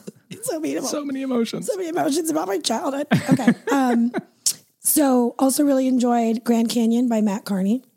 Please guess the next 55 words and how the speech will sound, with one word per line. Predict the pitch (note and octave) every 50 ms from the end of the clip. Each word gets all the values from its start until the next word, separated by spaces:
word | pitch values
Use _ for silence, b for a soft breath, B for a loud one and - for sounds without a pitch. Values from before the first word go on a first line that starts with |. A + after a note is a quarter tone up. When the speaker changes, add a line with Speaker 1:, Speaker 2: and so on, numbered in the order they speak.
| _ _
Speaker 2:
Nice. | - G#2 G2+ A2+ D3 D#3
Speaker 1:
I | G#3+ G3+ F#3+
like | G3 F#3 F#3+ F#3+ -
anything | G3 F#3 E3+ D#3+ E3 B3
Speaker 2:
Yeah. | A#3 G#3+ G#3+ A3+
Speaker 1:
he | G3
does | F#3+ F#3+ F#3 F#3+ -
pretty | - - G3+ G#3
much. | A3+ C4+ E4 D#4+ - - - - B B B B B B B _
Um, | - B3+ B3+ B3 A#3+ A#3+ A#3+ A#3 A#3 A#3 A#3 A#3 A#3 A#3+ - - _ _ _ _ - -
I | - A#3
definitely | G#3+ B3 A#3+ - C4+ C4
requested | B3+ B3+ B3 - B3+ A#3 - - B3 A3
to | A#3+ A3+
listen | A3 A3 G#3 - A3+ A3
to | G#3 - A3
Banks, | G#3 G3+ A3+ G#3 G3 G#3+ A#3+ - -
which | A3+ G#3+ G3+
is | G#3+ F#3+
this, | G3 G3 G3 - -
one | A#3 A#3+ B3 C4 C4
of | A#3+
the | A3 A3
specific | G#3+ - A3+ G3 A#3 A3 G3+ G#3 B3
Speaker 2:
Yep. | B3 A3+ A#3+
Speaker 1:
songs | G3 G3 G3 -
off | - A3+ A3 G#3 G#3+
of | G3+
that | G3 G3 F#3 - -
same | - A3 G#3+
Speaker 2:
Also | - - G#3 -
Speaker 1:
Need | B2
Speaker 2:
on | B2+
Speaker 1:
to, | C3
Speaker 2:
my | B2+ A#2 A#2 A#2
list. | A#2 A#2 C3+ A3
Speaker 1:
Need | G#3+ G3+
to | G#3+
Breathe | G3+ G3+ G3 G3
album. | F#3 F3+ F3+ G3 A3+ B3 A3+ - b b b b b b b b b b
And | - B3+ C4
then | C4+ B3+ B3 B3 B3+ - -
I | -
really | B3+ A#3 B3+ C4+ C4+ C#4+ C#4+
enjoyed, | C#4+ C#4+ B3 B3+ C#4 C#4+ C4+ C4+ C4 C4 A#3+
um, | A#3+ A#3 A#3 A3+ A3+ A3 A3+ A#3 -
"It | C4 C4
Would | B3 B3 G#3+
Be | A#3
You" | A#3 A#3+ C4 C4 G#3 F#3 F#3+ F#3+ - -
by | A#3 A3
Ben | G#3 A3 A3 A3
Rector, | A3 G#3+ G#3 G#3+ - - G3 F#3 F#3 - b b b b b b b b b b
which | A3+ B3+ B3+ -
was | B3+ C4 A3+ -